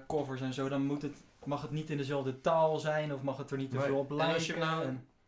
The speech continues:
Speaker 3: een klein beetje verandert, want wat van de week stuurde die Blanks, weet je wel,
Speaker 2: Ja.
Speaker 3: die maakt een soort eigen versie ervan, maar in principe is het, het wel gewoon hetzelfde nummer.
Speaker 2: Zeker.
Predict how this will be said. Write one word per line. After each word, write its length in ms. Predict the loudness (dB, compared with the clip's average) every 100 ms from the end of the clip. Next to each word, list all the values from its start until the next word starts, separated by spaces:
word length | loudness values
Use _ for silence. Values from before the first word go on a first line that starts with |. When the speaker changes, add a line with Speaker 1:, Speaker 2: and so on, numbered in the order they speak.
| _ -20
Speaker 3:
een 80 | -16
klein 200 | -10 -6
beetje 200 | -6 -6
verandert, 360 | -6 -6 -6 -8
want 300 | -10 -10 -20 _
wat 240 | -14 -14
van 200 | -10 -6
de 60 | -4
week 120 | -4
stuurde 200 | -6 -8
die 120 | -8
Blanks, 340 | -6 -4 -4 -6
weet 220 | -8 -6
je 80 | -8
wel, 260 | -8 -10 -16 _
Speaker 2:
Ja. 160 | -6 -4
Speaker 3:
die 160 | -2
maakt 220 | 0 0
een 60 | -2
soort 200 | -10 -6
eigen 320 | -2 0 -2
versie 400 | -2 0 0 0
ervan, 340 | -4 -8 -8 -6
maar 160 | -4
in 80 | -6
principe 400 | -6 -8 -8 -8
is 80 | -8
het, 100 | -10
het 100 | -10
wel 140 | -8
gewoon 140 | -6 -6
hetzelfde 360 | -4 -4 -4 -4
nummer. 340 | -4 -6 -10 -20 _ _ _ _ _ _
Speaker 2:
Zeker. 480 | -6 -4 -4 -8